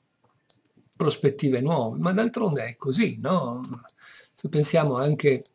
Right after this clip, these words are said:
a come viene condotto il Festival di Sanremo, ci renderemo conto che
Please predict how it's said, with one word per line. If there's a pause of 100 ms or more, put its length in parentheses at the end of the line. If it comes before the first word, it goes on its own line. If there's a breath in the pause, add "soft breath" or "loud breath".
(420)
a
come (500 soft breath)
viene
condotto
il
Festival
di
Sanremo,
ci
renderemo
conto
che